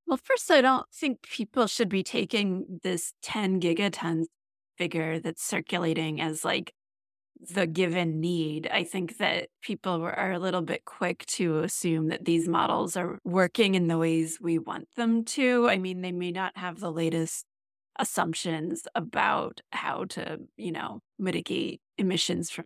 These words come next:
industry. That's something that improves quickly. So what, what would I tell them to do? I would say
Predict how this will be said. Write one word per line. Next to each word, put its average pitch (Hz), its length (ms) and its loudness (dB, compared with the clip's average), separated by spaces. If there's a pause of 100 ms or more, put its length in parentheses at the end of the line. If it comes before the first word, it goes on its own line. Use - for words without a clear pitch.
industry. 156 640 -4
That's - 260 -6
something 170 500 -4
that - 200 -2 (800)
improves 180 640 4
quickly. 170 720 -4
So 247 200 4
what, 240 240 4
what 185 220 0
would 185 120 -4
I 175 160 -6 (180)
tell 196 200 -8
them 170 200 -6
to 165 100 -8
do? 202 520 0
I - 160 2
would 180 260 -4
say - 380 -2